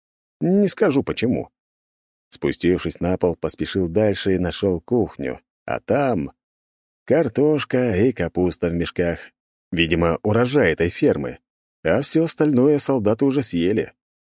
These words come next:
Хотя, вру, нашёл немного сладостей, консервы и пряники, видимо, для офицеров. Что ж, беру всё, но сперва нашёл склад. Он не пострадал от взрыва и находился в подвальном помещении.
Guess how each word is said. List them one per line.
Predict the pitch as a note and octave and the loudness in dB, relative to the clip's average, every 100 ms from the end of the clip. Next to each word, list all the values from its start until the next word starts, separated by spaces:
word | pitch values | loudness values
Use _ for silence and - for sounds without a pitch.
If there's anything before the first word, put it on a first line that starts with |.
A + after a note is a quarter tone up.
| _ _ - | _ _ -6
Хотя, | C#3 - C#3+ D3 | -6 0 0 0
вру, | C#3+ E3+ A2+ C#2+ | 0 2 2 0
нашёл | D2+ D2 - A2+ D3 C#3 | -4 -6 -4 0 2 4
немного | C3+ C3 C3+ B2+ | 4 4 2 0
сладостей, | A#2+ - G2 A#2+ A2+ D#2+ - C#2+ | -2 -2 0 0 0 -2 -6 -6
консервы | - D#2 - G2 A2+ B2 A#2 A#2 | -4 -4 -4 -2 2 2 2 0
и | |
пряники, | A2 G2+ C#3 B2 E2+ - D2 - - | 2 2 2 2 0 -4 -6 -8 -6
видимо, | F2+ E2+ E2+ | -4 -2 -4
для | D#2+ F2+ | -2 -2
офицеров. | - - A#2 C#2+ - _ _ _ _ _ _ | -2 -2 0 0 -4 _ _ _ _ _ _
Что | - - D2 A#1+ | -10 -2 0 0
ж, | - _ _ _ _ _ _ - | -6 _ _ _ _ _ _ -4
беру | C#2 F#2 E3 F3+ | 0 4 4 4
всё, | - - D3+ E3 F#2 - | 0 0 2 0 -4 -6
но | F2+ F#2 F2 | -2 0 -2
сперва | - F#2+ G2+ | -2 0 0
нашёл | G#2 G2 G#2 | 0 -2 -2
склад. | F2+ - C#3 C3 C#2+ - _ _ - | -4 -2 -2 0 -4 -10 _ _ -6
Он | E2+ E2+ E2+ | -2 0 0
не | E2+ | -2
пострадал | F#2 F2+ A2+ A#2 C3+ D#2+ | -2 -2 0 0 2 0
от | D2 | -2
взрыва | D#2 C3 B2 D2 C#2 _ _ - | -2 0 2 0 -4 _ _ -4
и | |
находился | F#2 F2+ G2 G2+ - | -2 0 0 0 -2
в | - | -4
подвальном | F2+ F#2+ F2 E2+ | -2 0 0 0
помещении. | F#2 A2+ - A#2+ D#2 C2 - | 0 -2 -2 -2 -2 -4 -8